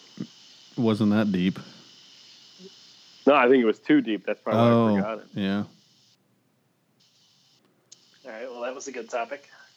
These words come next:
Speaker 2: Yeah, it was. Thanks.
Speaker 3: Just a, a teaser for next time
Speaker 2: Oh.
Speaker 3: we have Danny on. We
Speaker 2: No,
Speaker 3: have to
Speaker 2: now I
Speaker 3: get
Speaker 2: remember.
Speaker 3: rid-,
Speaker 1: You,
Speaker 3: okay.
Speaker 1: you got it?
Speaker 2: Do you re-, do you remember when I brought up that topic about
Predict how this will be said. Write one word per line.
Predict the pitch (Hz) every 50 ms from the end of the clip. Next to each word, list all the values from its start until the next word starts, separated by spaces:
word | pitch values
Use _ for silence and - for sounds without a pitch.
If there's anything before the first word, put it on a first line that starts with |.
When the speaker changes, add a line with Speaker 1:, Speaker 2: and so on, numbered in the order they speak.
| _ _ _ _ _ _ _ _ _ _ _ _ _ _ _ _ _ _ _ _ _ _ _ _ _ _ _ _ _ _ _ _ _ _ _ _ _ -
Speaker 2:
Yeah, | 117 107 104
it | 104
was. | 101 104 104 101 - _ _ _ _ _ _
Thanks. | 110 107 107 -
Speaker 3:
Just | - 143 135 -
a, | 143 135 123 113 101 123
a | 127
teaser | 123 - - 165 175 180 143 131 113 110
for | - - 131
next | 123 127 123 -
time | - 131 123 123
Speaker 2:
Oh. | 208 214
Speaker 3:
we | 202 175
have | 131 -
Danny | - 120 123 143 139 127 117 110
on. | 107 110 110 110
We | 131 131
Speaker 2:
No, | 147 156 151
Speaker 3:
have | 139 123
to | 117
Speaker 2:
now | 113 135 143 147
I | 147 139
Speaker 3:
get | 131 127 131 139 123
Speaker 2:
remember. | 120
Speaker 3:
rid-, | 131 123 - - _ _ _ _ _ _ _ _ -
Speaker 1:
You, | 151 131
Speaker 3:
okay. | 110 - 131 127 127 - _
Speaker 1:
you | 113 104 98
got | 104 107 113 117 127
it? | 139
Speaker 2:
Do | 139
you | 139 135 147 185 220 247
re-, | 233 247 208 - - 156
do | 127 147
you | 147 147 151 190 226
remember | 247 269 269 233 202 160 151 160 160 165 165 165 156
when | 135 127 123 123
I | 120 123 135
brought | 131 135 135 131 131
up | 127 123 - -
that | 131 123 117 - -
topic | 131 120 120 120 - 127 110 -
about | 120 110 117 113 113 113 113 107